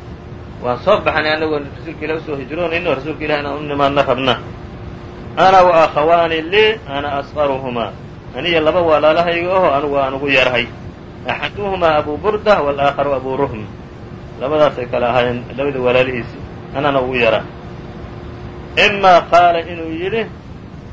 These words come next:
bidcan wa imaa qaala talaatan wa khamsiina aw ithnatayn wa, ithnayni wa khamsiina rajulan min qawmi.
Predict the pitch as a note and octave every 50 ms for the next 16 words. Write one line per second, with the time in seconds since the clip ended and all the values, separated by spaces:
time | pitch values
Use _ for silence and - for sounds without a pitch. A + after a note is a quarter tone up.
0 | - - - - - E3 G3 F#3+ - - - D#3+ F3 F3+ F#3 F#3 F#3 F3+ - -
1 | - - - - - A#2+ C#3 D#3 F#3 F3+ F3 E3+ E3 D#3 D3+ C#3+ - E3 E3 E3+
2 | E3+ E3 D3+ - C#3 D3 D#3 D#3+ D#3 - D3+ C#3+ C#3+ C3 B2 - C3+ C3+ - E3
3 | F3+ F3 E3 D3+ C#3+ - D3 C3+ A#2+ - D#3+ D#3 D3 C#3+ C3+ - - B2+ C3 B2
4 | A#2+ C3 C3 C#3 D3+ D3+ C#3+ C3+ C3 - A#2+ A#2+ - - E3 F3+ F3+ F3+ F#3 F3
5 | E3 - - - - - - - - - C#3+ C#3+ C#3+ E3+ E3 D#3 C#3 C#3 C#3 C3
6 | A#2 - - B2+ A#2+ A2+ A2 A2